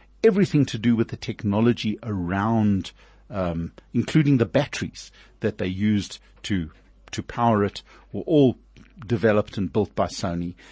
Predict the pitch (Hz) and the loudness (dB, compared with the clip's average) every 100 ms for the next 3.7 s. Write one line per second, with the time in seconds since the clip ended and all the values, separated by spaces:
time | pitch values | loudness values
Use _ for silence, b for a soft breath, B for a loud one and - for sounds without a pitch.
0 | B - 139 175 - 147 147 143 123 120 | B 0 2 2 0 -2 0 0 0 0
1 | 107 95 92 - b b - 139 127 120 | 0 0 -2 -6 b b -2 2 4 2
2 | - 101 - 143 127 117 107 95 - 131 | 0 -6 -4 0 4 4 2 -2 0 2
3 | 113 101 95 98 92 85 | 4 2 0 0 -2 -4